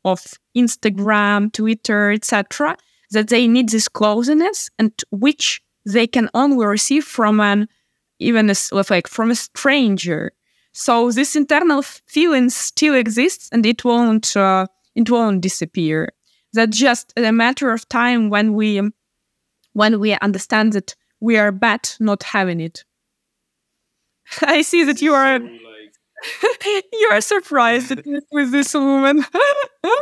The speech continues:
Speaker 2: Uh, I don't know. It's, it's not even surprised because I know, I know humanity now. I know we're, like, more just kind of, like, despairing. It feels so dystopian, right?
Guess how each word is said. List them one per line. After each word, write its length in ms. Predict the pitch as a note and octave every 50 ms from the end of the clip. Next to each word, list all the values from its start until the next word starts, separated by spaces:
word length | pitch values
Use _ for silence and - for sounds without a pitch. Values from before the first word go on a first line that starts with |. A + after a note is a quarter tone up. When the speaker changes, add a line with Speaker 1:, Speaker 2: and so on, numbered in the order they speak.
| D5 _ _ _ _ _ - - C#5 _ _ _ - D5+ - - - - - _ _ _ _
Speaker 2:
Uh, 320 | B2+ C#3 D#3 D#3+ D#3+ D3 C#3+ - _ _ _ _ _ _ _ _ _
I 100 | D3 C3
don't 140 | D3 E3 E3
know. 200 | F#3 F3+ E3 D#3 - _
It's, 180 | - - - -
it's 220 | D3 C#3 - -
not 220 | D3 D#3 F#3+ A#3+
even 160 | A#3+ G#3 D3+ B2+
surprised 560 | - - A#2+ - - C3+ C#3 C3+ B2 A#2 -
because 200 | B2 A2 - A#2
I 120 | A#2 A#2
know, 340 | A2+ B2+ B2+ A#2+ A#2+ A2+ A2+ - _ _ _ _ _
I 80 | B2+ A#2+
know 200 | B2+ C3 B2+ B2
humanity 540 | A2+ - B2+ A2+ A#2 A#2+ A#2 A2+ - - A2+
now. 200 | G#2+ G#2+ G#2 G#2
I 80 | G#2
know 220 | G#2 G#2+ A2 G#2+ G#2+
we're, 180 | G2 G#2 G#2
like, 300 | G2+ G#2 G#2+ G#2+ G#2 - _ _ _ _ _ _ _ _ _ _
more 180 | B2+ D3+ E3+ D#3+
just 220 | C3 C3 A#2+ -
kind 160 | - C#3+ B2+ B2+
of, 100 | A2+ G#2+
like, 220 | A2+ A2 G#2+ -
despairing. 580 | - - - - - - A#2 A#2+ A#2 A2 G2+ - - - - - - _ _ _ _
It 160 | _ - _ _
feels 220 | - B2 A#2 G#2+ -
so 160 | - A2+ G#2+
dystopian, 600 | G#2+ - - - - A#2+ A#2 A2+ - A#2 G#2 G2 -
right? 220 | G2+ G#2+ A#2+ C3